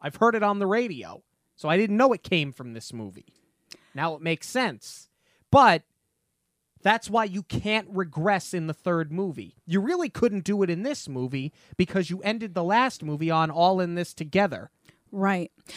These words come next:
Speaker 2: No, and especially, too, I think, uh, Sharpay's big character moment is not only when she gives her brother the trophy, but before that even,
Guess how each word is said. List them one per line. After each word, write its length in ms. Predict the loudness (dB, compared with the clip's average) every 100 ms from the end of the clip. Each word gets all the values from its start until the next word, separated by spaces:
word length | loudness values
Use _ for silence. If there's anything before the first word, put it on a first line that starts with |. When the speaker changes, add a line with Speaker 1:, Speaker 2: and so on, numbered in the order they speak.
| -4
Speaker 2:
No, 240 | 6 8 8
and 100 | 4
especially, 600 | 2 0 0 0 0 0
too, 380 | 0 0 2 -2 -2
I 200 | 0 2
think, 460 | 0 0 0 0 -6 _ _ _
uh, 40 | -20 -20 -20 -8
Sharpay's 600 | -2 4 4 4 2 2
big 300 | 2 0 -2
character 440 | -2 2 2 2 0
moment 360 | 0 0 0
is 200 | 0 0
not 280 | 0 0 2
only 220 | 0 0
when 140 | 0 -2
she 140 | -4
gives 220 | -4 -2
her 60 | -4
brother 260 | -2 -2 -2
the 140 | -4
trophy, 400 | -4 -4 -2 -2
but 200 | -4 -4
before 420 | -8 -8 -4 -2
that 220 | 0 0 0
even, 440 | -2 -2 -4 -4